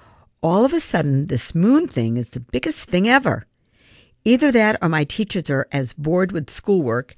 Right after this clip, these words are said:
as we are. I could understand it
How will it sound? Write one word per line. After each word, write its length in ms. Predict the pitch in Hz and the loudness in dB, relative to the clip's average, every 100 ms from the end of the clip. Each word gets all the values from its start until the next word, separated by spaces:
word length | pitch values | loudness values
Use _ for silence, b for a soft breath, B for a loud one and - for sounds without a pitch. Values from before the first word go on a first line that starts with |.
| _ - | _ -2
as 240 | 170 160 | 0 2
we 220 | 180 202 | 2 2
are. 260 | 147 98 - - _ _ _ B B B B B B B _ | 0 -4 -10 -16 _ _ _ B B B B B B B _
I 160 | 233 277 | 0 2
could 160 | 381 | 2
understand 640 | 339 254 240 - 196 180 175 | 2 2 0 -2 -2 0 -2
it 180 | - | -6